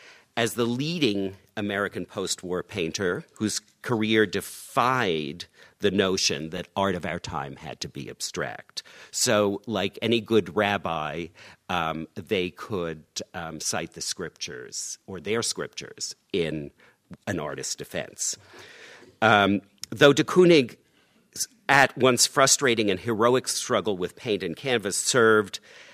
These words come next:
Rosenberg as a model for his idea of action painting, it was in fact the filmmaker Hans Nemeth's images, and I will go back. Um,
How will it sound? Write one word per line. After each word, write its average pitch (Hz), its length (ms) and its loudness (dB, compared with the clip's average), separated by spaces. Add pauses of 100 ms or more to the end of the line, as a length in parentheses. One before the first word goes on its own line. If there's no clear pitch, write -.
(460)
Rosenberg 117 560 4
as 92 120 -2
a 101 60 -2
model 110 460 2
for 95 160 -8
his 92 220 -8
idea 85 300 -2
of 78 180 -8
action 104 440 -2
painting, 73 420 -6
it - 100 -10
was 127 200 0
in 120 100 2
fact - 480 -2
the 82 60 -4
filmmaker 85 840 2
Hans 90 400 -6
Nemeth's 90 720 -8
images, 85 640 -6
and 64 140 -16
I 65 100 -18
will 73 120 -18
go 69 260 -16 (140)
back. 76 380 -16 (960)
Um, 80 440 -8